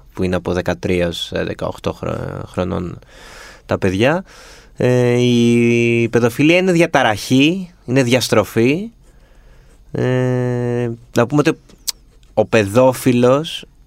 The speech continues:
είναι αυτός ο οποίος, ε, έλκεται από τους ανήλικους, αλλά δεν σημαίνει ότι απαραίτητα θα το, ε, θα προχωρήσει σε πράξη.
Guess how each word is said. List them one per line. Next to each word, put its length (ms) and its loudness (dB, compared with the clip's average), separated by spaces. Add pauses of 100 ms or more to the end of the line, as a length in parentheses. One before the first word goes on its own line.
(240)
είναι 160 0
αυτός 260 -4
ο 20 0
οποίος, 500 0
ε, 680 0
έλκεται 480 0
από 720 0 (160)
τους 200 -8
ανήλικους, 400 0
αλλά 160 4
δεν 100 0
σημαίνει 320 0
ότι 180 -2
απαραίτητα 440 -2
θα 160 -8
το, 540 -4 (760)
ε, 240 -4
θα 100 -6
προχωρήσει 320 -4
σε 80 -6
πράξη. 540 -4